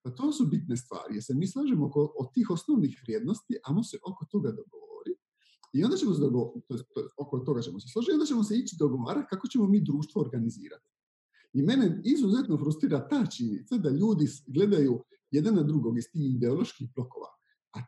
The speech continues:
to su vrlo, vrlo često dobri, pristojni, normalni ljudi,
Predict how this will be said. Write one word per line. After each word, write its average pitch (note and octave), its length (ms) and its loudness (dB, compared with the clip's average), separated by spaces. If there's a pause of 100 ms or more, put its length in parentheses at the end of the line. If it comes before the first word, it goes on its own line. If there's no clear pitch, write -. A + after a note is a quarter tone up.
to C#4 140 -2
su D3+ 300 -2
vrlo, C#4 460 0
vrlo C4 280 0
često - 480 -4
dobri, C#3 480 -2 (480)
pristojni, F#3 720 0
normalni E3 640 0
ljudi, B2 580 0